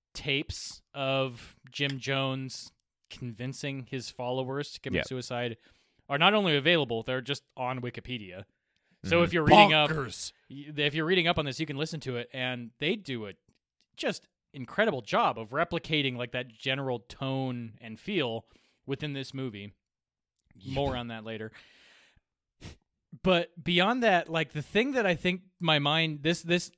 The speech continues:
Speaker 1: actively changed my mind on, on cults, where I had previously kind of just taken this cynical approach from having seen things on, like, the Bhagwan Shree Rajneesh and a few other these random cult leaders who are just in it to make a shitload of money and then peace out and change their name.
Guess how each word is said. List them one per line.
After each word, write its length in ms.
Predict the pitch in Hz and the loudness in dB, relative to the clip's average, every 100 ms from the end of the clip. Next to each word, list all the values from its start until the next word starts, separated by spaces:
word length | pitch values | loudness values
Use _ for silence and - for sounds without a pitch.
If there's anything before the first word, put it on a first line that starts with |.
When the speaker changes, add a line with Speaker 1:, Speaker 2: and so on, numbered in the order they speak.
| _ | _
Speaker 1:
actively 480 | 165 196 233 202 220 | 4 4 0 0 -2
changed 480 | - 185 175 170 143 | -2 0 0 -2 -2
my 160 | 127 | -2
mind 440 | 127 139 143 117 113 | 0 0 0 -2 -4
on, 220 | 110 110 | -8 -8
on 160 | 113 | -12
cults, 420 | 117 - 185 127 135 | -8 0 0 0 -6
where 160 | 131 | -4
I 40 | 131 | -2
had 180 | 143 | -4
previously 560 | 127 165 175 175 - 151 | -4 -4 -2 -2 -2 -6
kind 300 | 131 147 151 | -4 -6 -4
of 80 | 135 | -4
just 180 | 123 - | -8 -8
taken 540 | 147 147 135 131 131 - - - - _ | -4 -2 -2 -6 -8 -14 -20 -20 -20 _
this 360 | 147 - - - _ _ _ _ - | -4 -4 -10 -16 _ _ _ _ -10
cynical 580 | - - 185 185 165 | -8 0 0 2 0
approach 800 | 147 - 151 135 123 - - - - | -2 -4 -2 -2 0 -2 -4 -6 -14
from 320 | - - 143 | -8 -4 -2
having 300 | 143 147 143 | 0 0 0
seen 380 | - 147 139 135 | -4 -4 -4 -4
things 300 | 143 135 123 | -2 -2 -2
on, 160 | 123 | -4
like, 180 | 123 120 | -4 -6
the 60 | 120 | -4
Bhagwan 420 | 120 123 123 123 | -2 0 0 -4
Shree 180 | - 127 | -4 -2
Rajneesh 580 | 120 117 117 120 120 - | -2 -2 -4 -6 -6 -8
and 80 | 120 | -10
a 40 | |
few 220 | 127 131 | -6 -4
other 160 | 120 113 | -4 -6
these 220 | 117 113 | -8 -4
random 220 | 120 113 | -4 -6
cult 220 | - 135 | -4 -4
leaders 280 | 123 120 117 | -2 -6 -6
who 80 | 127 | -4
are 80 | 123 | -6
just 240 | 117 - | -6 -6
in 80 | 123 | -8
it 100 | 117 | -8
to 80 | - | -6
make 180 | 123 113 | -6 -6
a 40 | |
shitload 360 | - 143 131 123 | -6 -6 -4 -4
of 60 | |
money 360 | 123 139 143 135 | -2 -2 0 -2
and 100 | 123 | -2
then 160 | 120 117 | -6 -6
peace 300 | - 123 127 | -8 -6 -4
out 160 | 117 | -4
and 80 | 113 | -6
change 260 | - 120 110 | -8 -8 -8
their 140 | 110 | -8
name. 380 | 110 113 135 | -8 -6 -8